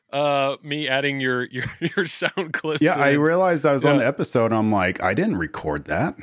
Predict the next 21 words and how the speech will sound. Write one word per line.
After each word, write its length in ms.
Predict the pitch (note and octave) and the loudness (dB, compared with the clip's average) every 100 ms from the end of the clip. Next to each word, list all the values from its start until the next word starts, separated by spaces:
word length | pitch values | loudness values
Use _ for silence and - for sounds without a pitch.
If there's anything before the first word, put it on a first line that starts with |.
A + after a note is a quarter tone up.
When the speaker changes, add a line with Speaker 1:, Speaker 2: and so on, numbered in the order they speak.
| - C3 | -12 -4
Speaker 2:
How 240 | B2+ C3+ | 0 2
was 120 | C3 | 2
Speaker 1:
Uh. 40 | C3 | 2
Speaker 2:
I 40 | |
on 160 | C#3 F3 | 2 2
this 180 | F2 - | 0 0
all 80 | E2+ | -2
of 60 | |
a 40 | D#2+ | 0
sudden?" 340 | D#2 D2 D2 - | -2 -4 -6 -4
I 40 | |
was 100 | E2+ | -4
like, 160 | D2+ C2+ D#2+ | -2 -6 -4
"Oh, 680 | D#2+ E2 E2 D#2+ D2+ C#2 - _ _ _ _ _ _ _ E2+ | 0 2 2 0 0 -2 -8 _ _ _ _ _ _ _ -2
yeah, 160 | D#2+ | 0
Speaker 1:
Yeah. 120 | D#2+ C3 | 2 2
Speaker 2:
Joel, 340 | F#2 F#2+ E2 G#2+ | 4 2 0 -2
Joel 300 | F2+ G#2+ B2 | 2 4 4
with 140 | B2+ B2 | 2 2
his 140 | A2 | 0
jokes." 580 | - A#2 G#2 - - | 2 2 0 -6 -12